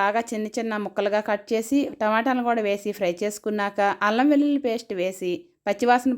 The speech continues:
పోయే వరకు ఫ్రై చేసుకుని, ఈలోగా మనం ఒక గిన్నెలో వాటర్ పోసుకుని, ఒక స్పూన్ జీడిపప్పు, ఒక స్పూన్ పుచ్చపప్పును వేసి నాననివ్వండి. ఇప్పుడు ప్యాన్‌లో ఒక స్పూన్ పసుపు వేసి, బాగా ఫ్రై చేసుకున్నాక,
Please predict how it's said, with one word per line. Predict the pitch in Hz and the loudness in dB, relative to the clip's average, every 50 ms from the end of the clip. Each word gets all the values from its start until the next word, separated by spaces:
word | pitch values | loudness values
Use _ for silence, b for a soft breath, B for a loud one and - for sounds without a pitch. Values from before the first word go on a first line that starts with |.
| - | 0
పోయే | 220 208 202 208 202 196 | 0 0 2 2 2 2
వరకు | 190 190 190 - 226 277 370 381 - - | 2 0 -2 -2 0 0 0 -2 -2 0
ఫ్రై | 302 226 208 214 233 | 0 2 2 2 -2
చేసుకుని, | 214 220 220 - - 196 190 190 190 185 - b b b b b b b b b b b b _ | -4 -4 -4 -8 -6 -4 -2 -2 -2 -2 -4 b b b b b b b b b b b b _
ఈలోగా | - 294 277 262 262 269 269 311 320 | 2 2 4 6 6 6 6 6 6
మనం | 311 285 269 262 254 233 | 6 4 4 2 2 0
ఒక | 233 240 | -2 -2
గిన్నెలో | 226 190 196 202 202 208 214 214 214 196 | -6 -6 -6 -6 -2 0 0 0 2 2
వాటర్ | 202 196 202 196 214 214 | 0 -2 0 -2 -4 -2
పోసుకుని, | 220 220 220 220 - - 220 226 240 247 233 359 - | 0 -2 -2 -4 -4 -6 -4 -2 -2 -2 -4 -4 -4
ఒక | 208 214 208 240 | -4 -4 -2 -4
స్పూన్ | 226 233 - 233 240 233 240 220 | -6 -4 -2 -2 0 2 2 2
జీడిపప్పు, | 190 202 202 208 - 220 214 214 - 226 220 220 - | 2 0 -2 0 0 -2 -2 0 0 0 0 0 0
ఒక | 247 247 294 | 2 2 2
స్పూన్ | 302 302 - 277 277 269 269 | 2 2 2 4 4 6 4
పుచ్చపప్పును | 262 254 247 - 220 254 240 247 240 240 233 220 | 4 2 -2 -2 -4 -4 -2 0 -2 -2 0 0
వేసి | 202 202 202 - 254 269 359 427 - - _ - | 0 0 0 0 0 0 0 0 -4 -10 _ -4
నాననివ్వండి. | 202 220 214 208 202 202 202 190 185 190 180 180 175 180 170 151 - - - _ _ _ _ _ - | 0 2 2 2 2 0 0 2 2 2 2 2 2 2 2 0 0 -4 -10 _ _ _ _ _ -4
ఇప్పుడు | 277 285 285 - 262 254 254 254 247 - - _ _ _ _ - | -4 -2 2 4 6 6 6 4 2 -2 -6 _ _ _ _ -4
ప్యాన్‌లో | 226 214 208 220 233 240 240 226 220 202 - - 202 | -2 0 0 0 0 0 0 0 0 0 0 -2 -2
ఒక | 202 - | -2 -2
స్పూన్ | 220 - - 220 226 233 226 | -6 -6 -4 -2 -2 0 0
పసుపు | 196 180 180 - 202 208 220 | 0 0 -2 -4 -4 -2 0
వేసి, | 220 214 214 - 269 285 302 - b b b b b b _ | 0 0 0 0 0 0 0 -2 b b b b b b _
బాగా | 180 196 202 214 214 247 | 2 2 4 4 4 2
ఫ్రై | 247 - 214 202 208 | 0 2 0 0 2
చేసుకున్నాక, | 214 220 220 220 - - 214 208 208 196 190 185 190 | 0 -2 -4 -4 -6 -6 -6 -4 -2 -2 -4 -2 -2